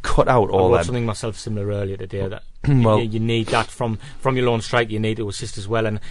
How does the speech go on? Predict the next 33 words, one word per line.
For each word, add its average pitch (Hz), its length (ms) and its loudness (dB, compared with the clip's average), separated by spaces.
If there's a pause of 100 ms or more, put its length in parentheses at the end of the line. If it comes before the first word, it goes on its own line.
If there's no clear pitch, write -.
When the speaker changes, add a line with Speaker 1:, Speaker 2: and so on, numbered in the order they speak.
Speaker 2:
he's 120 140 -4
never 170 180 4
Speaker 1:
<clears throat> - 0 -
Speaker 2:
really 139 140 6
showed 131 440 2 (500)
that 120 100 -6
he 120 80 -4
has 107 500 -6 (480)
the 113 180 -10
understanding 143 680 0
Speaker 1:
No, 139 80 -8
Speaker 2:
to - 40 -8
do 120 180 0
that 107 160 0
Speaker 1:
I 131 140 4
think 160 220 2
he 127 80 2
Speaker 2:
previously. 110 140 2
Speaker 1:
has, 147 160 2
actually. 92 440 0
I 107 120 6
think 135 240 2
he's 98 160 -2
got 92 160 2
a 90 80 0
decent 131 420 -2
touch - 300 2
and 90 80 -2
he 85 60 -4
can 110 300 0
pass 113 220 -2
the 101 120 -2
ball. 95 340 6